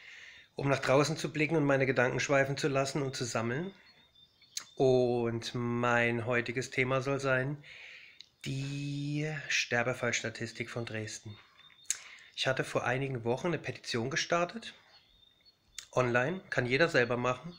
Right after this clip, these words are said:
kann ich nur jeden dazu aufrufen, denn das Petitionsrecht ist eins der wenigen Grundrechte, die uns noch verblieben sind in der wunderschönen aktuellen Corona-Krise,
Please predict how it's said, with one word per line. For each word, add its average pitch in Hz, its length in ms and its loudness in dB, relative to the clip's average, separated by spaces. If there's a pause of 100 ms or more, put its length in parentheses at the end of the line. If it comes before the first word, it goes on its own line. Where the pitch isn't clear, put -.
kann 131 140 0
ich 123 120 -2
nur 131 100 2
jeden 131 220 0
dazu - 260 2
aufrufen, 135 520 -2
denn 127 180 2
das - 140 -6
Petitionsrecht 127 840 -2
ist 131 120 -4
eins 120 260 0
der 143 140 2
wenigen 127 300 -2
Grundrechte, 120 680 -2 (1040)
die 123 180 -2
uns 117 600 -6 (280)
noch 110 260 0
verblieben 190 420 -2
sind 190 440 -4
in 143 100 -4
der 127 320 0 (140)
wunderschönen 135 580 2
aktuellen 120 480 -2
Corona-Krise, 117 880 -4